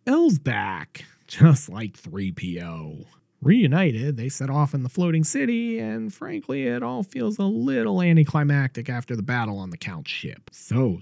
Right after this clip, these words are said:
the giant space battle slash battle on the Count's ship in the third act was the original ending of Coetzee's script. The good guys win, evil is thwarted,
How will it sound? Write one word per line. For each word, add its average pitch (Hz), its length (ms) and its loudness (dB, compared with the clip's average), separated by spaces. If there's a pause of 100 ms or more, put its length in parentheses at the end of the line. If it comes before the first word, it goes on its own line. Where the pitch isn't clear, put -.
the - 80 -16
giant 196 300 0
space 180 320 2
battle 113 320 -6
slash 123 380 -6
battle 143 340 -2
on 139 140 -4
the 127 40 -6
Count's 143 300 2
ship 214 280 0
in 143 60 -2
the 131 100 -2
third 170 220 0
act 180 340 4
was 143 120 0
the 135 140 2
original 156 520 6
ending 156 260 2
of 120 120 -6
Coetzee's 139 380 -2
script. - 540 0 (180)
The - 180 -12
good 139 80 -10
guys - 240 -8
win, 190 580 6
evil - 300 -12
is - 120 -16
thwarted, 190 680 4